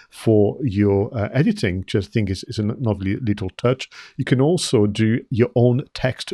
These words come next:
to voice podcast creator. So maybe, Roger, you have written an article, but you don't feel like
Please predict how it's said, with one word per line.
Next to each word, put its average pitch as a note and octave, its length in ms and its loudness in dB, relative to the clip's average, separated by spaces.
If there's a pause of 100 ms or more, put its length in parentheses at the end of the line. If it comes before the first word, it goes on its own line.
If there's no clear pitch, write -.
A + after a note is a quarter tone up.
to G#2 140 0
voice G#2 360 0 (380)
podcast - 420 0
creator. F#2 480 0
So - 160 -2
maybe, B2+ 380 0
Roger, F2+ 480 -4 (260)
you - 120 4
have B2 200 2
written A#2+ 280 2
an G#2 100 2
article, G#2+ 580 0 (840)
but A3 420 -2
you E3 100 0
don't D#3+ 160 0
feel C3 220 4
like A#2 360 2